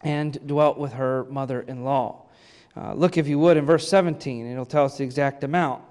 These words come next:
says, "So she gleaned in the field until even and beat out that she had gleaned, and it was about an ephah of barley." Uh, just to cut the story short, that's about twenty-eight to thirty pounds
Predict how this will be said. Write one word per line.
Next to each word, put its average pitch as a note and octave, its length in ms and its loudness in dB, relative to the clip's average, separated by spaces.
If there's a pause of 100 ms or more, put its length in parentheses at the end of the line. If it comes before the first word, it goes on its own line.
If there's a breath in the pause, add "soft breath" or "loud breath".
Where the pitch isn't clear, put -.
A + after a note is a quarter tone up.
(460 soft breath)
says, D#3+ 240 0
"So E3+ 80 2
she D#3+ 160 -2
gleaned G3 340 4
in F#3 100 4
the F3 60 2
field F#3 380 4
until D#3+ 320 2
even D#3+ 320 0
and C#3+ 140 -4
beat E3+ 320 -2
out D#3+ 280 6
that D#3+ 160 0
she D#3+ 400 -4 (280 loud breath)
had C3+ 180 -6
gleaned, C#3 380 -4
and C#3 200 -8
it B2+ 80 -10
was C3+ 140 -10
about C3 400 -2
an C3+ 200 -10
ephah D#3+ 340 -4
of C3 240 -6
barley." C#3+ 420 0 (360 soft breath)
Uh, A#2+ 300 -6
just C3 320 -8
to A#2+ 160 -8 (320 soft breath)
cut C3 220 -4
the A#2 60 -16
story C3 360 -2
short, D3+ 360 0
that's C#3+ 180 -6
about C#3+ 260 -6
twenty-eight D#3+ 640 -4
to D#3 60 -10
thirty D#3+ 440 -2
pounds D3 640 -8